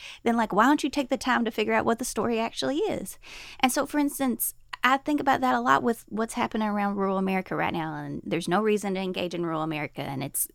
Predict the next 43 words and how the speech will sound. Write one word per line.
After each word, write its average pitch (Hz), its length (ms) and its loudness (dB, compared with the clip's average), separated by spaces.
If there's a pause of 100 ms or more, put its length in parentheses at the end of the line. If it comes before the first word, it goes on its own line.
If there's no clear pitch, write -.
(140)
uh, 147 420 -2
everyone's 208 480 2
moving 196 320 0
out, 151 240 0
and 147 120 -6
the - 60 -14
economy's 208 460 2
suffering, 156 420 -2
blah, 185 140 0
blah, 202 120 0
blah. 190 200 0 (320)
It's 269 160 -6
like, 262 240 2 (640)
maybe 330 560 6
there's 269 240 4
a 233 80 0
whole 269 160 2
story 294 480 0
there 190 440 2
about 202 380 4
how 208 360 0
that 214 300 2
narrative 214 840 0
is 202 140 0
allowing 214 580 0
access 202 720 -2
to - 180 0
a 214 80 2
lot 196 280 4
of 285 80 0
corporate 247 400 2
interests 208 500 0
to 226 60 -6
control 196 500 -2
all 220 240 4
of 226 100 -2
our 214 140 2
water, 180 480 0
our 165 140 2
land, 208 520 2
<laughs> - 40 -12
our 220 80 -4
food, 175 440 2